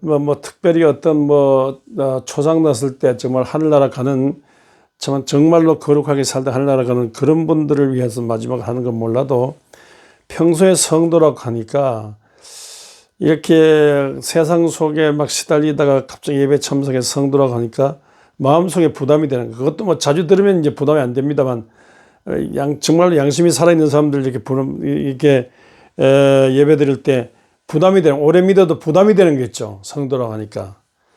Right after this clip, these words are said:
"내가 참 성도인가?" 이게 부담이 되는 수가 있습니다. 그리고 안 믿는 사람들이 처음 왔을 때, 우리 전도해서 안 믿는 사람 처음 오지 않습니까? 처음 왔을 때 "성도 여러분" 하면 "아이고, 나는 뭐 이게 믿을까 말까, 말까 믿을까" 하고 하는데,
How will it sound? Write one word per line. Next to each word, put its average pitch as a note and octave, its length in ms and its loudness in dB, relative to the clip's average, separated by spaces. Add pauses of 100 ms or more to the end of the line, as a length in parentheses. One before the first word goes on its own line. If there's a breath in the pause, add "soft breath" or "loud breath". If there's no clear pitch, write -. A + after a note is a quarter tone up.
(400 loud breath)
"내가 C#3+ 180 2
참 C#3 160 0
성도인가?" C3+ 640 0
이게 A2+ 260 -8
부담이 D#3+ 340 0
되는 B2 200 -2
수가 A2+ 180 -10
있습니다. A2 480 -14 (1600 soft breath)
그리고 D#3+ 320 4
안 C3 220 0
믿는 E3 340 4
사람들이 E3 1160 0
처음 - 280 0
왔을 C#3 340 0
때, A#2+ 140 -6
우리 C3+ 260 -2
전도해서 C#3 600 2
안 B2 100 -2
믿는 C3+ 160 -2
사람 C#3+ 180 -2
처음 D3+ 220 -2
오지 C3 100 -2
않습니까? B2+ 540 -4 (420 soft breath)
처음 F3+ 220 0
왔을 D#3+ 340 2
때 D3 320 2 (380)
"성도 F#3 420 0
여러분" D3+ 380 2
하면 D3 460 -2 (680)
"아이고, B2 300 -4
나는 D3 500 -2
뭐 D3 420 -2
이게 C3 160 -8
믿을까 C#3 460 -2
말까, C3+ 300 0
말까 B2 320 -2
믿을까" C#3+ 400 0
하고 B2+ 240 0
하는데, B2+ 460 -4